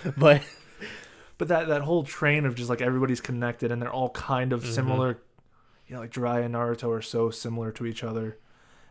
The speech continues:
Speaker 2: And, like, you know, like, O-, Obito, like, you, you almost have these caricature, not caricatures, but, like, character types that everyone falls into
Speaker 1: Right.
Speaker 2: over generations. And it's just kind of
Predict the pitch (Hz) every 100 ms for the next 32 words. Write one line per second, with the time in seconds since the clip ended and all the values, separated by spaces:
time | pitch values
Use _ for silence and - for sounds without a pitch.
0 | - 117 110 104 104 - - - 117 107
1 | - - 127 123 127 127 123 131 120 120
2 | 143 139 135 139 147 135 139 120 - -
3 | 139 127 123 - 117 - 127 123 - 117
4 | 113 - 113 113 - - - _ _ -
5 | _ _ - - - 127 - 117 - 113
6 | - - - - - 120 120 113 113 -
7 | 117 110 110 113 110 - - - 113 113
8 | 113 117 - 131 117 113 117 113 110 110
9 | - - - - _ _ - - _ -
10 | - 139 139 135 139 - 135 120 117